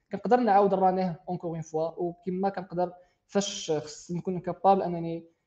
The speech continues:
فاش نسالي من ستيت نديسبوزيه ويرجع الانيشال ستيت ديالو. دونك سي تري امبورطون انني هاد الفلو هذا يكون قادر عندي انني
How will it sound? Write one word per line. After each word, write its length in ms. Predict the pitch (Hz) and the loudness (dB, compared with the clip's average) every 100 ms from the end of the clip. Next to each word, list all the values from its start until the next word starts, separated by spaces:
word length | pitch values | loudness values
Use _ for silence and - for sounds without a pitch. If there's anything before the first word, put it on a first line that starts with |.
| - | -4
فاش 180 | 208 202 | -2 2
نسالي 240 | 202 185 | 2 2
من 80 | 180 | 2
ستيت 280 | - 190 190 | -2 -2 0
نديسبوزيه 540 | 170 - 165 160 175 | -4 -4 -6 -2 0
ويرجع 240 | 165 151 | -2 -2
الانيشال 460 | 147 160 160 - 156 | -4 -4 -8 -8 -10
ستيت 320 | - 160 139 | -8 -6 -4
ديالو. 260 | 135 131 135 | -4 -6 -8
دونك 200 | 143 - | -12 -16
سي 80 | - | -4
تري 160 | 196 196 | 0 0
امبورطون 420 | 190 170 190 175 | -2 -6 -4 -4
انني 260 | 165 170 | -4 -4
هاد 60 | 160 | -6
الفلو 380 | - - 180 170 | -8 -4 0 2
هذا 140 | 170 | 0
يكون 180 | 175 180 | -2 -4
قادر 300 | - 165 160 | -2 0 0
عندي 280 | 151 160 160 | -4 -4 -6
انني 320 | 151 156 | -6 -8